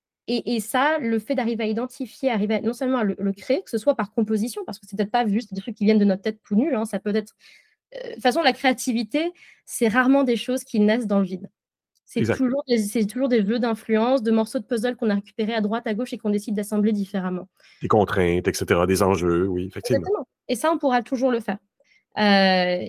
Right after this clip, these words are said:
Speaker 1: et, et du coup, c'est la façon dont, dont on arrive à créer de la culture ou des moments de culture, arrive à créer du zeitgeist, arrive à créer des choses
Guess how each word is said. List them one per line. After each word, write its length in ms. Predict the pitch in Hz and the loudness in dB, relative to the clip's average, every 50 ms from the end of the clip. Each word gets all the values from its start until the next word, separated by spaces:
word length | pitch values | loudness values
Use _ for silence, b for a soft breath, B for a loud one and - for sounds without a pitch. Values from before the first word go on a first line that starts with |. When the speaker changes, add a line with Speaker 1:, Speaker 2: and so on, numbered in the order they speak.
| - - - | -12 -12 -8
Speaker 1:
et, 340 | - 240 247 233 - 247 | -4 -2 -2 0 0 0
et 20 | 226 | -2
du 180 | 196 233 240 | -2 -2 -6
coup, 340 | 233 - - 339 349 359 359 330 262 208 240 | -6 -2 2 4 6 6 6 4 2 -2 -6
c'est 240 | 240 - 269 - - | -8 -6 -6 -2 0
la 100 | 233 226 | 0 0
façon 320 | 220 269 269 - 311 294 | 0 -2 -4 -2 -2 0
dont, 200 | 285 269 247 240 | 2 2 2 0
dont 440 | 233 220 233 233 226 226 226 226 226 220 _ _ _ _ _ _ _ _ _ - | 0 -2 -2 0 0 0 0 -2 -4 -6 _ _ _ _ _ _ _ _ _ -2
on 120 | 233 240 | 0 0
arrive 280 | 240 240 233 277 277 240 | 0 0 0 0 0 0
à 80 | 214 | -2
créer 380 | 208 - - - - 285 294 269 | -4 -6 -8 -6 -4 -2 -2 -2
de 60 | 254 | -2
la 100 | 247 233 | -4 -4
culture 340 | - - 226 214 - 269 254 | -4 -6 -6 -4 -4 -2 -2
ou 60 | 226 | 0
des 100 | 190 196 | 2 2
moments 260 | 202 226 247 262 269 | 2 2 2 2 0
de 80 | 269 - | -2 -4
culture, 420 | - - 233 214 - - 247 240 | -8 -10 -10 -8 -6 -6 -4 -2
arrive 220 | 214 196 208 202 208 | -2 -2 -2 -2 -4
à 60 | 202 | -6
créer 240 | - - - 269 226 | -6 -6 -6 -4 -4
du 80 | 254 | -4
zeitgeist, 500 | 233 240 247 240 214 226 240 233 226 - | -4 -4 -4 -4 -4 -4 -4 -4 -4 -4
arrive 240 | 202 190 208 214 220 | -2 -2 0 0 0
à 100 | 214 196 | 0 -2
créer 420 | 208 - - - - 277 277 277 | -4 -6 -8 -4 0 2 2 2
des 120 | 233 240 233 | 2 0 -2
choses 480 | 220 - - 247 247 247 208 202 185 | -4 -2 -2 0 0 0 0 -2 -2